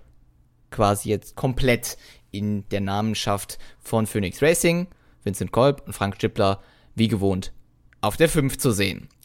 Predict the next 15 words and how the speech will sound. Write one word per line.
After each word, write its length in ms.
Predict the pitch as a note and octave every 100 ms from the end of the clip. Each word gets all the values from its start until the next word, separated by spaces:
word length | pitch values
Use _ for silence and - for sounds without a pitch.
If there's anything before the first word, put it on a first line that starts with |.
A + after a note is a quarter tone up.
| -
Anders 280 | C3 F3 G#3
hingegen 320 | F#3+ F#3 F3
auf 120 | C3
dem 140 | A#2+
Schwesterfahrzeug, 800 | - C#3 - G3+ - G3 - A3 -
dort 320 | D3 C#3+ -
werden 240 | C#3+ C3+
Kim 200 | - C#3+
Louis 200 | C3+ B2+
Schramm 260 | - C3+ C#3+
und 240 | C3+ B2
Ricardo 340 | - - G#2+ G#2+
Feller 280 | A2+ C#3+
Platz 320 | F3 - - G3
nehmen, 240 | A3 A3+